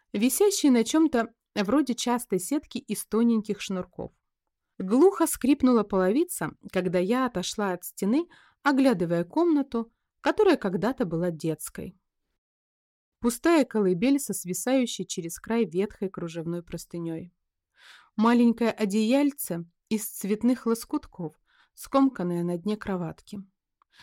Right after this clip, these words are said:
Золотисто-рыжий свет, льющийся из янтаря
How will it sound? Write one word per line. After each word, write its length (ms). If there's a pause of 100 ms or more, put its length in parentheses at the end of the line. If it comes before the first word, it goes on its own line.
Золотисто-рыжий 840
свет, 460
льющийся 720
из 240
янтаря 520